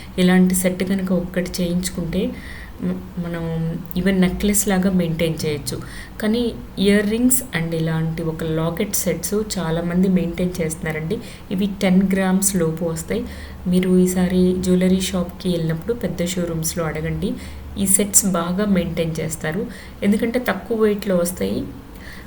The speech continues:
మనకి ఎలిగెంట్‌గా ఉంటాయి. చిన్న చిన్న పార్టీస్కి ఇలాంటి సెట్స్ చాలా బాగుంటాయండి.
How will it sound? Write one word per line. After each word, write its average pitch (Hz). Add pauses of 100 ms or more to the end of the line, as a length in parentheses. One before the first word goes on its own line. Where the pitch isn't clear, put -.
(100)
మనకి 185
ఎలిగెంట్‌గా 196
ఉంటాయి. 180
చిన్న 220
చిన్న 214
పార్టీస్కి 185
ఇలాంటి 170
సెట్స్ -
చాలా 170
బాగుంటాయండి. 156